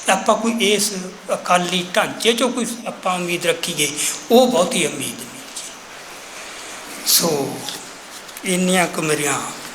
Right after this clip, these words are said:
ਅੱਜ ਤਾਂ ਇੰਨੀਆਂ ਕੀ ਵਿਚਾਰਾਂ ਸੀਗੀਆਂ। ਤੇ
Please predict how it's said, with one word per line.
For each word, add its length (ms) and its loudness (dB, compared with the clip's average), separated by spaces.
ਅੱਜ 140 0
ਤਾਂ 160 -2
ਇੰਨੀਆਂ 300 -2
ਕੀ 140 -4
ਵਿਚਾਰਾਂ 460 2
ਸੀਗੀਆਂ। 480 -2
ਤੇ 120 -2